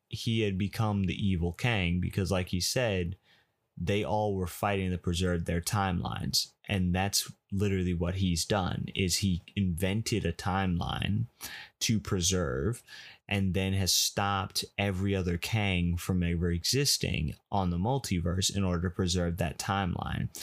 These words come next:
He is the bad Kang, right? So saying, "Well, something worse will happen," and then saying, "Well, the same thing will happen over again." Okay, then let the same thing happen over again.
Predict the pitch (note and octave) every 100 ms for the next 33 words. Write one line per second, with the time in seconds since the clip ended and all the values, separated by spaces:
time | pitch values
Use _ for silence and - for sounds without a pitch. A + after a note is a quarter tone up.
0 | - - - - C3+ F#2 A#2+ G#2 F2+ F#2
1 | E2+ E2+ E2+ - - C#3+ A2+ - - -
2 | F#2+ F#2 F2 - F#2+ F2+ - A2+ A2 G2
3 | F#2 F2+ - A2 G#2+ F#2 F2 A2 F3+ D#3
4 | - F2 F2+ E2 E2+ - E2+ G2 - -
5 | - - _ _ _ _ _ F2 E2 G2+
6 | G2 G#2+ G2 G#2+ G2+ - G2+ F#2+ F#2+ F2
7 | - G#2 G2+ F#2+ F#2+ F#2 F#2 A#2 A#2+ F#2+
8 | F#2 E2+ C#3 F#3+ F3+ F#2 F#2 G2+ G#2+ -
9 | G2+ G2 F#2+ F#2 F2+ G#2+ F#2+ E2+ - -
10 | -